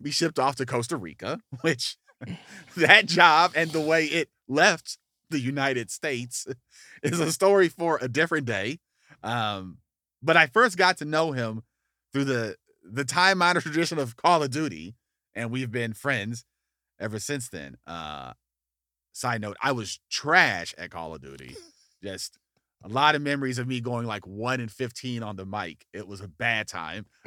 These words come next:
Speaker 1: Uh, I've improved since then. I'm no longer a scrub. But he's not on this show to talk about video games. Instead,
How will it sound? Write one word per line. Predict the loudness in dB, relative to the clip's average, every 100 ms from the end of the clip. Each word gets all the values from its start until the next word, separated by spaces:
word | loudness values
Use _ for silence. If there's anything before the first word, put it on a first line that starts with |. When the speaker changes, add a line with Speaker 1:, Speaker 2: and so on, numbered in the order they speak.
| -8
Speaker 1:
Uh, | -6 -6 -6 -4 4
I've | 4
improved | 4 4 4 6
since | 0 0
then. | 0 0
I'm | 0
no | 0
longer | 0 -2 -4
a |
scrub. | -6 -6 -8 -12 -20 0
But | 4 4
he's | 4 4
not | 6 6
on | 6 4
this | 4
show | 4 0 2
to |
talk | 2 0
about | 2 0 2
video | 0 2 0
games. | -4 -6 -8 -14 -18
Instead, | -16 -6 0 0 0